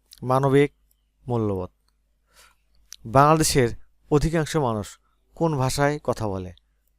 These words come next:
বাংলা। বাংলাদেশে বসবাসরত কোন গোষ্ঠীর ভাষা বাংলা নয়? ক্ষুদ্র নৃগোষ্ঠী। বাংলা ভাষা কোন ধরনের ভাষা? মিশ্র।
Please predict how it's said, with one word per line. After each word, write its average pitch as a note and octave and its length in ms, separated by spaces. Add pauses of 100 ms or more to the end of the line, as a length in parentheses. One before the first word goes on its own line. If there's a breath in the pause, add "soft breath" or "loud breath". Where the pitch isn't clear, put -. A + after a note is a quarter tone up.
(560)
বাংলা। A2 400 (1120)
বাংলাদেশে C#3+ 580 (240)
বসবাসরত D3 640 (580)
কোন E3+ 220
গোষ্ঠীর C#3 420 (360)
ভাষা A#2 300 (380)
বাংলা A#2+ 340
নয়? F#2 240 (640)
ক্ষুদ্র C3+ 320 (520)
নৃগোষ্ঠী। G2 500 (540)
বাংলা C#3 360
ভাষা C#3+ 260 (440)
কোন E3 220
ধরনের C3+ 400 (240)
ভাষা? G#2 300 (500)
মিশ্র। C#3 300